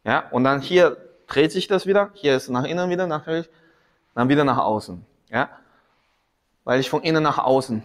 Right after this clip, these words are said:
arbeite. Und hier arbeite ich wieder von außen nach innen. So, und deshalb, hier sind eigentlich beide, äh, äh, Kreise. Deswegen ist sowohl,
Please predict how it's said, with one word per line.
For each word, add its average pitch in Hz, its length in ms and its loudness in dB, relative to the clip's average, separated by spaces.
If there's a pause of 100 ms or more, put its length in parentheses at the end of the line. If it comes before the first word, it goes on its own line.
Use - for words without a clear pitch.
(120)
arbeite. 110 480 0 (400)
Und 120 160 -4
hier 180 180 4
arbeite 160 300 4
ich 151 100 -2
wieder 151 160 0
von 131 240 -4
außen 131 340 0 (120)
nach 117 160 -6
innen. 110 360 -8 (1400)
So, 175 160 0
und 139 120 2
deshalb, 202 640 0 (220)
hier - 540 2
sind 165 160 -2
eigentlich 170 340 2
beide, 180 380 6 (720)
äh, 165 460 4
äh, 160 60 -6 (640)
Kreise. 180 580 4 (600)
Deswegen 180 260 2
ist 180 80 0
sowohl, 202 460 4